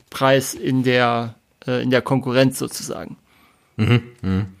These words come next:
Speaker 1: Auch ganz interessant, finde ich. So, äh, mir gefällt ja auch das Design der Joker-Autos, äh, die alle das Joker-Design haben.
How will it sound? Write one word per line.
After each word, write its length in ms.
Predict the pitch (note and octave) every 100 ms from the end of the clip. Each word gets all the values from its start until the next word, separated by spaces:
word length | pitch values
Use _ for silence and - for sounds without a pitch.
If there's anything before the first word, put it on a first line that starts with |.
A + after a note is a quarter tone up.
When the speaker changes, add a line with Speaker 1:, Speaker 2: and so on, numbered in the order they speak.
| _ _ _ -
Speaker 1:
Auch 280 | D3 C#3+ -
ganz 200 | B2 B2
interessant, 480 | A#2 B2 - A#2
finde 240 | - - D3
ich. 160 | - _ _ - - _
So, 260 | - D#3 D3
äh, 300 | C#3 D3 D3
mir 160 | D3
gefällt 340 | C#3+ C#3 D#3+ E3+
ja 80 |
auch 80 | D3
das 180 | C#3 C#3+
Design 400 | C#3+ B2+ D3+ D#3
der 120 | D3
Joker-Autos, 960 | C3 D3+ D#3+ C3 A#2+ A#2+ B2 D#3 F3+ -
äh, 280 | - C3 C3+
die 180 | C3+ A2+
alle 280 | B2+ B2+
das 220 | B2 A#2+ -
Joker-Design 680 | D3 B2+ A#2+ A2+ A#2 A#2+
haben. 280 | C3 C#3+ G#3